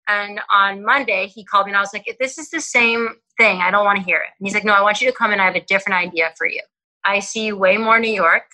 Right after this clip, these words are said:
I understand what your parents thought of, so I have a way to kind of mix the two. You'll be working. You'll be really working for a P R firm. You'll be with Whitney,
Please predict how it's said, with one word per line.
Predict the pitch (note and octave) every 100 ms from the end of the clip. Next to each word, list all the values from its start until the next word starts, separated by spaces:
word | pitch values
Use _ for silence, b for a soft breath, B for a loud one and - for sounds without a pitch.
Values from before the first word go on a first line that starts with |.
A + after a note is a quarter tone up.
| _ _ _ _ -
I | G3+
understand | G3+ A#3 - A#3+
what | A#3+
your | B3
parents | A#3+ A3 G3+ G3 -
thought | F3 F3
of, | F3
so | -
I | F#3 F#3
have | F#3+ G3+
a |
way | G3 G3 F#3+ F#3+ -
to | G3
kind | - F#3+ F#3
of | F#3+ F#3 _
mix | G3 F#3 - -
the |
two. | - - - _ _ _ _
You'll | G3 G#3
be | G3+
working. | F3+ F#3 F#3 B3 E4+ - _ _ _ b _
You'll | G#3+
be | G#3
really | F#3+ A#3+ A#3
working | E3+ E3 G3+ G3
for | G3 F#3
a |
P | - F#3
R | E3+ -
firm. | F3+ G#3 A#3+
You'll | G#3
be | G3
with | G3+ -
Whitney, | E3 - G#3+ D4